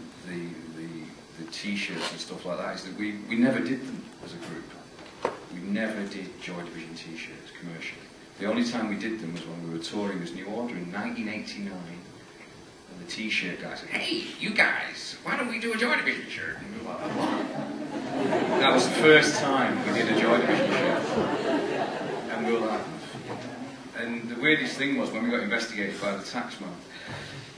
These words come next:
with, because of the Hacienda, and the factory went bankrupt, the taxman was sat there in his office in Manchester and he said to us, he said, "I've been through all your accounts,"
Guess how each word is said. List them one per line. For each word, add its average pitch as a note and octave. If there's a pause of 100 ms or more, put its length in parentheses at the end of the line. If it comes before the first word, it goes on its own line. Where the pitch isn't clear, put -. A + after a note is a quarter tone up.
with, A2 (260)
because A#2
of G#2
the G2
Hacienda, G#2+ (360)
and G2
the F2
factory G#2+
went F2+
bankrupt, -
the -
taxman F#2+
was E2
sat F#2
there F2+
in E2+
his F2
office -
in F2
Manchester F2+
and F2+
he -
said -
to F#2+
us, E2+
he -
said, G2
"I've G2+
been A#2
through A#2
all D3
your C3
accounts," B2